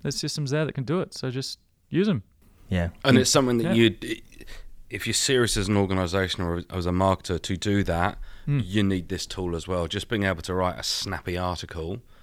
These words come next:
Speaker 3: and giving it to your I T guy to load it up on your website or whoever
Speaker 1: Mm.
Speaker 3: manages your website, i-, in and of itself, that's, is that sort of a recipe for failure you see
Speaker 1: Yeah.
Speaker 3: from people who, yeah, we've done that, didn't work out,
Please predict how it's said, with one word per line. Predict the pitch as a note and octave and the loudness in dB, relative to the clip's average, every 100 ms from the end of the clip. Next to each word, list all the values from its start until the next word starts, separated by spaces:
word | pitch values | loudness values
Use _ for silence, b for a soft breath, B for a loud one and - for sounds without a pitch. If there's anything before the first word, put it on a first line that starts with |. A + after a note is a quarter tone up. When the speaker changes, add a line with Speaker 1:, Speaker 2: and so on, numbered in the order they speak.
| b b b - | b b b -12
Speaker 3:
and | E2+ | -10
giving | F2+ F2 E2+ | -6 -4 -4
it | E2+ | -6
to | - | -6
your | E2+ F2 | -4 -2
I | E2+ | -4
T | - F2 | -6 -10
guy | E2 E2+ | -8 -8
to | D#2 E2+ | -8 -8
load | E2+ F2 | -8 -8
it | |
up | C#2 - | -8 -10
on | D#2+ | -8
your | D#2+ | -6
website | E2+ - - E2 D#2+ | -6 -6 -8 -8 -8
or | D2+ | -8
whoever | D#2+ D#2+ A#2 E2+ | -6 -2 -2 -2
Speaker 1:
Mm. | |
Speaker 3:
manages | E2 E2 D#2+ E2 | -4 -6 -8 -8
your | E2+ F2 | -4 -4
website, | E2+ - D#2+ - | -4 -6 -6 -6
i-, | G2 - | -10 -2
in | G2 | 0
and | F#2 F2+ | 2 0
of | E2 | -2
itself, | - - G2 E2 | -4 -2 0 0
that's, | F2 E2+ - - b b b b b b - | -2 -4 -4 -8 b b b b b b -10
is | E2+ F#2+ | -6 -2
that | F2+ - | -2 0
sort | G2 | -2
of | E2+ | 0
a | F2 | 0
recipe | F2 E2+ - E2+ | 0 -2 -4 -8
for | - | -8
failure | F2+ E2+ E2 | -6 -4 -4
you | D#2+ E2 D#2 | -6 -6 -6
see | - E2 D#2+ - b b D#3+ | -6 -6 -6 -10 b b -4
Speaker 1:
Yeah. | C#3 C3 | -2 0
Speaker 3:
from | D#2+ | -2
people | F2+ F2 E2+ | -2 -2 -2
who, | E2+ | -2
yeah, | F2+ F2 | 0 0
we've | E2 | 2
done | G2 F#2 | 2 2
that, | E2 E2+ D#2+ - | 2 -2 -4 -4
didn't | F2+ | -2
work | E2+ E2 - | 0 -2 -2
out, | D#2+ E2 | -4 -4